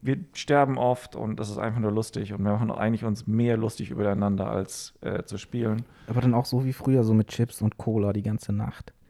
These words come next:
Speaker 2: Wie auf
Speaker 1: Was
Speaker 2: so einer,
Speaker 1: hab ich
Speaker 2: wie
Speaker 1: denn
Speaker 2: auf so
Speaker 1: gestern
Speaker 2: einer, wie auf so einer
Speaker 1: getrunken? Nee, ich hab
Speaker 2: LAN-Party.
Speaker 1: Whisky getrunken. Ich hab gestern Whisky getrunken.
Speaker 2: Oh, wow.
Speaker 1: Was hab ich gegessen? Nee,
Speaker 2: Ja, man wird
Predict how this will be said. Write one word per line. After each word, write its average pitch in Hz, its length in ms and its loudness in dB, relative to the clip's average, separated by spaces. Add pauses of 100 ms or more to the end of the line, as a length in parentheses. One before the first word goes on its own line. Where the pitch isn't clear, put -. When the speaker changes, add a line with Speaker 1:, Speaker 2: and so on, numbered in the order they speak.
(260)
Speaker 2:
Wie 127 100 2
auf 127 40 6
Speaker 1:
Was 127 60 4
Speaker 2:
so 131 60 8
einer, 123 100 10
Speaker 1:
hab 113 80 6
ich - 60 2
Speaker 2:
wie - 20 2
Speaker 1:
denn 147 80 10
Speaker 2:
auf 139 80 8
so 135 120 4
Speaker 1:
gestern 131 60 10
Speaker 2:
einer, 120 180 4
wie 135 40 4
auf 131 80 2
so 120 80 2
einer 113 100 4
Speaker 1:
getrunken? 120 220 6
Nee, 143 80 8
ich 113 100 2
hab 127 80 4
Speaker 2:
LAN-Party. 160 160 2
Speaker 1:
Whisky 113 160 -2
getrunken. - 400 -4
Ich 107 80 -6
hab 139 80 -8
gestern 131 300 -4
Whisky - 240 -6
getrunken. 92 400 0
Speaker 2:
Oh, 80 40 -4
wow. 101 280 0
Speaker 1:
Was - 180 -4
hab 120 80 -2
ich 117 120 -6
gegessen? 127 400 -4 (260)
Nee, 120 200 4
Speaker 2:
Ja, 120 120 8
man 123 100 12
wird 120 100 8